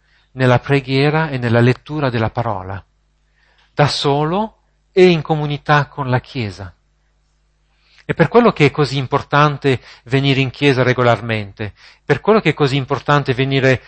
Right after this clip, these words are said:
al culto, all'incontro di preghiera, allo studio biblico, per quello che è così importante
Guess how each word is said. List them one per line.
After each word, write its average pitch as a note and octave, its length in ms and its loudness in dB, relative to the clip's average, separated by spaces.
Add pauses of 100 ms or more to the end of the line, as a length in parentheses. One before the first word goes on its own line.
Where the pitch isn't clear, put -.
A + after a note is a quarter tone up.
(140)
al C3 220 0
culto, D3+ 680 -4 (240)
all'incontro C#3 580 0
di B2+ 140 -6
preghiera, C3 760 0
allo B2+ 200 -2
studio C3 320 -6
biblico, A#2+ 680 -4 (300)
per - 160 0
quello G3+ 240 4
che E3+ 120 -2
è C#3+ 40 -2
così D3+ 220 -2
importante D3 800 2